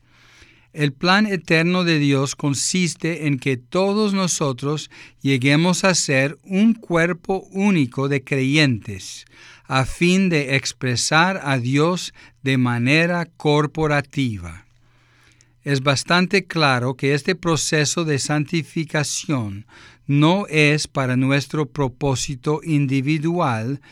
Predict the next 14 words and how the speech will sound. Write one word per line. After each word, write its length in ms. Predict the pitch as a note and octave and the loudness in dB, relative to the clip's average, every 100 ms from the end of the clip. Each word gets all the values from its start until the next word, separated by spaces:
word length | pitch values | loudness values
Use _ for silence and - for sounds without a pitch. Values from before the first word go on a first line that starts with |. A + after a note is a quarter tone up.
| - - | -20 -18
sino 720 | - - C#3+ C3+ C3 C3 D#3 D#3+ | -8 0 4 4 2 2 0 -2
para 300 | C#3+ B2+ B2+ | -2 0 0
la 200 | B2+ B2 | 0 -2
vida 480 | A#2 C#3 C#3 D3 D3+ | 0 0 0 0 -2
de 220 | B2+ C3 B2+ | -2 -2 -2
iglesia. 840 | A#2 B2+ B2 - G#2+ G2 F2 F2+ _ _ _ - _ _ _ | -2 -2 -2 -4 -8 -10 -12 -16 _ _ _ -20 _ _ _
En 160 | D3 D3+ | 0 0
cierta 560 | - G3 G3 F#3+ G3+ | 2 4 2 2 0
oportunidad 840 | F#3 E3+ F3 D3+ E3 D3 B2+ B2 B2+ | 0 -2 -4 -2 2 2 2 0 -2
le 120 | C#3+ | -2
preguntaron 800 | C3 D3+ C#3 C#3+ B2+ C3+ C3 C#3+ | -4 -2 0 -2 -2 -2 -2 -2
a 80 | C3+ | -2
Witness 420 | C#3 D#3+ E3 - | -2 -2 -2 -2
Lee 380 | D3 B2 G2 - | -2 -2 -4 -14